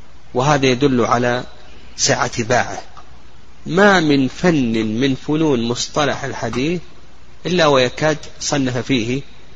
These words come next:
مؤلفا مستقلا. الخطيب رحمه الله الشافعي،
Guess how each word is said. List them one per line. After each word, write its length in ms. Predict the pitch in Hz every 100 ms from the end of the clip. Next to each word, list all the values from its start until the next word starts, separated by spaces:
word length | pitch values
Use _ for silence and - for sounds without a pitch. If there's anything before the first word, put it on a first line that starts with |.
| - - - - - -
مؤلفا 500 | 120 143 143 131 127
مستقلا. 640 | 104 - - - 113 78 - - - - - - - - - -
الخطيب 400 | - 113 123 98
رحمه 340 | 101 - 104 101
الله 160 | 95
الشافعي، 680 | 87 - 117 92 104 120